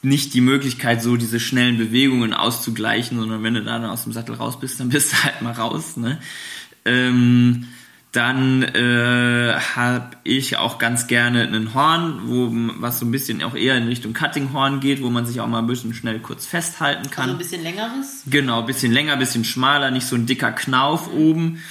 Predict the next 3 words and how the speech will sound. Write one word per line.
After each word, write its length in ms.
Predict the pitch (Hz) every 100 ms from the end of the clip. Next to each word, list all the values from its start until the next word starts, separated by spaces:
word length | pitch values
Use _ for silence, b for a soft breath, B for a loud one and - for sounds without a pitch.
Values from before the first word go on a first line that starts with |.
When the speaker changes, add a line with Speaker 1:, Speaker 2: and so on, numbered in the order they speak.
| B B B 113
Speaker 1:
Ähm, 800 | 131 127 123 123 123 120 - - _ _ _ _ _ -
dann, 520 | - 127 120 123 120
ähm, 540 | 117 117 117 117 110